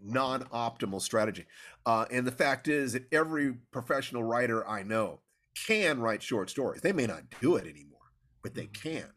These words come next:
Speaker 1: and they did. Um, but, you know, short stories are where you learn your craft. Novels are where you get paid.
Speaker 2: Now,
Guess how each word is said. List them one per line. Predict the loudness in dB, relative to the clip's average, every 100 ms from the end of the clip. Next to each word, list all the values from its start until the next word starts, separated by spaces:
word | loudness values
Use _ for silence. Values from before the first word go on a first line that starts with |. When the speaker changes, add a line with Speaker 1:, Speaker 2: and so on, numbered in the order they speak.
| _ _ _
Speaker 1:
and | -12 -12
they | -14 -2
did. | 0 0 -4 _ _ _ _ _ _ _
Um, | 0 0 -2 -6 -16 -20 _ -4
but, | -2 2
you | 2
know, | 2 -2 -10 -4
short | 4 4
stories | 4 2 2 2
are |
where | 2 4
you | 4
learn | 2 0 0
your | -4
craft. | 0 0 0 -8 _ _ 0
Novels | 4 4 2 0
are |
where | -4
you | -4
get | -8 -10
paid. | -8 -8 -10 _ _ _ _ _ _ _ _ _ _ _ _ -4
Speaker 2:
Now, | -2 -2